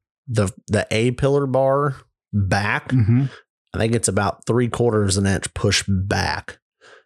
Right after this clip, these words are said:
Speaker 2: Wow.
Speaker 1: on the chassis.
Speaker 2: Now, this
Speaker 1: So
Speaker 2: is, is this is on the lower chassis, not the upper chassis?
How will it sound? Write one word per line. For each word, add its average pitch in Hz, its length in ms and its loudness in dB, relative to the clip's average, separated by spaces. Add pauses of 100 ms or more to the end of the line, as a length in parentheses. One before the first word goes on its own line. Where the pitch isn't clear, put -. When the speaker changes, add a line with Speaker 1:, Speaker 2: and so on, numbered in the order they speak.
(120)
Speaker 2:
Wow. 101 400 2
Speaker 1:
on 104 260 2
the 92 60 0
chassis. - 640 -2 (640)
Speaker 2:
Now, 113 300 6
this 104 160 4
Speaker 1:
So 139 60 6
Speaker 2:
is, - 260 0 (340)
is 120 180 0
this 139 180 2
is 131 80 2
on 123 100 2
the 110 60 2
lower 110 320 2
chassis, 120 320 0
not 113 160 2
the 104 100 2
upper 104 180 2
chassis? 110 420 2